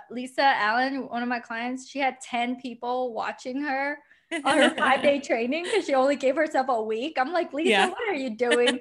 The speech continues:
Speaker 2: <laughs>
Speaker 1: She's like, "There's ten people watching me." I'm like, "Okay."
Speaker 2: <laughs>
Speaker 1: Uh, and she still converted one person into her five thousand
Speaker 2: One out of ten.
Speaker 1: program.
Speaker 2: <laughs>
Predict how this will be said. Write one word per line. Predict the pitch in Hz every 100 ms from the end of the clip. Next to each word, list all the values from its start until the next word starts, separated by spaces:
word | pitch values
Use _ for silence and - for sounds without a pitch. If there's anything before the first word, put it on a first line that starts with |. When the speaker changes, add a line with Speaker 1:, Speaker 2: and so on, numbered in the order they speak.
| 277
Speaker 2:
<laughs> | -
Speaker 1:
She's | -
like, | 381 415
"There's | 392 381
ten | 359 370
people | 381 370 339
watching | 277 311 349 262
me." | 247
I'm | 233
like, | 233 208
"Okay." | 220 - 214 202 214 202 -
Speaker 2:
<laughs> | -
Speaker 1:
Uh, | 269 262 262 403 415
and | 269 320
she | 320
still | 320 - 359
converted | 403 359 359 339 285
one | 311 320
person | 320 330 269 262
into | 247 277 277
her | 247 247
five | 240 247
thousand |
Speaker 2:
One | 214 226
out | 240 262
of | 277
ten. | 320 302 277 240
Speaker 1:
program. | 220 214 _
Speaker 2:
<laughs> | -